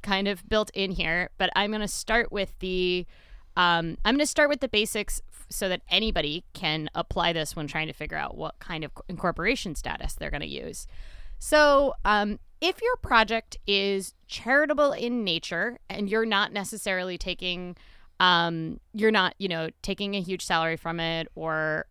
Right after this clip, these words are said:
it's not, um, the majority of your income, a nonprofit might make sense. Um, and the reason s-, that you would want to have a nonprofit are that you would then be able to apply for either government grants or foundation grants for the project.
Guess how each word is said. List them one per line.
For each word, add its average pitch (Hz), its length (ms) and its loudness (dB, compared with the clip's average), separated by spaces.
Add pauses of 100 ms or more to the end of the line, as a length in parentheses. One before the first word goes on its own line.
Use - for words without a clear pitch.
it's 165 300 -4
not, 165 440 0 (140)
um, 151 540 -4
the 196 80 -2
majority 180 440 0
of 196 60 -6
your 220 120 -2
income, 160 540 -6 (340)
a 214 60 2
nonprofit 240 520 2
might - 180 -4
make 247 160 -4
sense. - 480 -4
Um, 185 400 0
and 208 200 0
the 226 100 2
reason 294 480 -4 (340)
s-, - 100 -12
that 233 200 4
you 226 240 0
would 226 280 4
want 190 280 0
to 202 80 -10
have 185 220 0
a 196 40 0
nonprofit 196 760 -4 (120)
are 196 200 6
that 180 200 0
you 214 160 -2
would 202 160 -2
then 202 220 2
be 233 100 0
able 202 160 0
to 190 80 0
apply 170 380 0
for 180 120 -4
either 156 300 -2
government 285 440 0
grants 349 500 -4 (360)
or 214 420 4 (300)
foundation 202 520 0
grants - 520 -8
for 220 300 0
the 190 80 0
project. - 560 -8